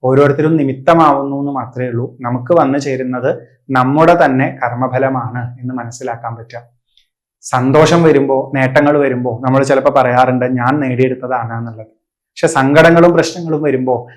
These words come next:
നമ്മൾ പലപ്പോഴും മറ്റുള്ളവരെ പഴിചാരുന്നതായിട്ട് കാണാം. ലക്ഷ്മണൻ പറയുന്നു, നമ്മുടെ തന്നെ പ്രയത്നമാണ് നമുക്ക് സുഖങ്ങളും ദുഃഖങ്ങളും ഉണ്ടാക്കുന്നത്. അറിഞ്ഞോ അറിയാതെയോ, അറിയാതെ എന്നൊക്കെ പറഞ്ഞാൽ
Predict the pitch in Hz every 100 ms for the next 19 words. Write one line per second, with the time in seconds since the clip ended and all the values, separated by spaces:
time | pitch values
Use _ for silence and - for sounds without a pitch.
0 | - 135 143 147 135 131 135 143 123 -
1 | 160 139 131 135 120 117 120 120 113 117
2 | 117 120 113 107 _ _ - 143 143 151
3 | 131 139 131 139 - 120 127 156 160 156
4 | 156 165 131 127 - 147 135 120 131 -
5 | - - - - - 123 120 143 - -
6 | 135 127 127 143 - 143 131 123 127 113
7 | - 120 120 - _ _ - 127 131 139
8 | 147 156 135 127 131 131 127 127 - 123
9 | 127 131 135 147 147 151 151 139 143 147